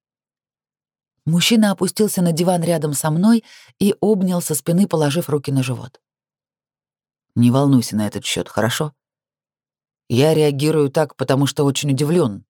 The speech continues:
обескуражен. Мы не планировали, ты ведь знаешь, но это не значит, что я не рад". "А ты рад?"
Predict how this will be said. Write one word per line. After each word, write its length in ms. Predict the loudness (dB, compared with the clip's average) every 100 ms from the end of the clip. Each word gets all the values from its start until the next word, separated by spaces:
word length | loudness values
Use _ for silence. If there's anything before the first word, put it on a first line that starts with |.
| _
обескуражен. 800 | -14 -10 -4 2 4 2 0 -6 _ _ _ _ -2
Мы 160 | 0
не 120 | 2 2
планировали, 520 | 2 2 0 -2 -4
ты 100 | -6
ведь 140 | -4
знаешь, 500 | 0 0 0 -2 -10 -12
но 420 | -8 -8 -8 -12 _ _ _
это 240 | -4 -2
не 120 | 0 2
значит, 380 | 2 2 0
что 220 | -4 -2 0
я 160 | 2
не 120 | 2
рад". 300 | -2 -4 -8 _ _ _ _ _ _ _ _ _ _ _ _ _ _ _ _
"А 100 | -6
ты 240 | -2 0 2
рад?" 320 | 0 -2